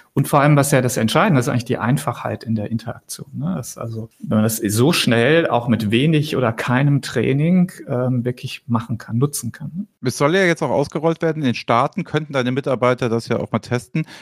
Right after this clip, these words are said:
Speaker 2: wenn sie unseren Podcast hören, ne? Dass ja wir automatisch schon von Spotify mit unseren Stimmen sogar synchronisiert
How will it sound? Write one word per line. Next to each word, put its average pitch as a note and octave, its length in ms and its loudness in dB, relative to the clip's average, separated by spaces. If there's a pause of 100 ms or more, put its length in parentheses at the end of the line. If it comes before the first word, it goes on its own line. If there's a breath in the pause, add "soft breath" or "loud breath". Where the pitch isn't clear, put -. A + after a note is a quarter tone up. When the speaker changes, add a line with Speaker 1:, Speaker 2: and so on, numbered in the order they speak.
(120 loud breath)
Speaker 2:
wenn D#3+ 260 2
sie E3+ 140 -2
unseren C3+ 360 0
Podcast - 680 -4
hören, F#2 460 0 (180)
ne? C#3+ 420 4
Dass A2+ 220 0
ja A#2+ 180 0
wir B2 220 -2
automatisch C3 640 0
schon G2+ 160 -2
von G#2+ 160 -6
Spotify A#2 680 -2
mit A2 240 -4
unseren A#2+ 320 -2
Stimmen D#3+ 540 0
sogar G2 460 0
synchronisiert B2 1120 -2